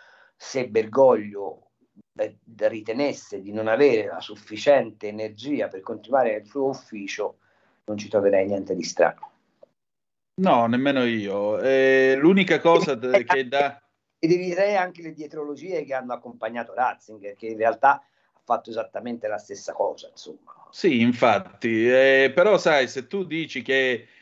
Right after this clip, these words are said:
Speaker 2: Eh, tutte quelle storie sulla falsità delle dimissioni e quant'altro sono un cumulo di cazzate, che poi sono un cumulo di cazzate, diritto canonico alla mano,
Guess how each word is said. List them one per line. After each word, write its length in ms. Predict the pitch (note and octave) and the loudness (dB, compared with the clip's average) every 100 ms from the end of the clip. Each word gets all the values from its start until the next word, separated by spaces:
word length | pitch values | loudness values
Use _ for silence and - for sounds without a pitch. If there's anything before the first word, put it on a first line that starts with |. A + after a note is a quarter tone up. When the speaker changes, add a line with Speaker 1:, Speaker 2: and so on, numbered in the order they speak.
| _ | _
Speaker 2:
Eh, 280 | - C3+ C3 | -6 -4 -2
tutte 320 | G3 G3 F3+ | -4 -4 -2
quelle 280 | E3 D#3+ D3+ | 2 2 2
storie 580 | - C#3+ D3+ D3+ C#3 C3 | 0 2 4 4 2 -2
sulla 1120 | A#2 C3 C3 C3 B2+ B2+ B2 B2 B2 B2 A#2+ | -4 -8 -2 0 2 2 2 0 -2 0 -2
falsità 540 | A#2+ B2+ B2 A#2+ C3+ C3+ | 0 -2 -2 0 2 4
delle 240 | B2+ B2+ | 2 -2
dimissioni 460 | A#2+ B2 A#2+ D3+ C#3+ | -4 -4 -4 -4 -4
e 40 | |
quant'altro 680 | C#3 C3+ B2 C#3+ C3 G#2 A2+ | -4 -4 0 2 2 -2 -10
sono 180 | A2 B2 | -8 -8
un 80 | A#2+ | -6
cumulo 360 | C3 E3 C#3 | -6 -2 -2
di 120 | B2+ B2 | -2 -2
cazzate, 640 | B2+ - C#3+ B2+ G#2 G2 | -4 -2 0 0 0 -8
che 140 | G#2+ | -14
poi 320 | G2 C#3 B2 A2 | -2 0 0 -4
sono 480 | - E3+ D#3+ A#2 | 0 2 2 0
un 160 | A2 G#2 | -8 -12
cumulo 420 | C#3 B2 A2+ G#2+ | -12 -12 -12 -12
di 160 | G#2+ G#2+ | -12 -10
cazzate, 800 | A2+ A2+ - A#2+ G#2+ F#2+ G#2+ - _ _ _ | -10 -10 -8 -6 -6 -8 -12 -12 _ _ _
diritto 480 | B2 C3 D3+ D3 A#2+ | -4 -2 -2 0 0
canonico 420 | C3 C#3 B2 A#2+ | 0 0 0 0
alla 220 | C#3 G3 | 2 2
mano, 480 | E3 D3 D3 C#3+ | 2 0 0 -4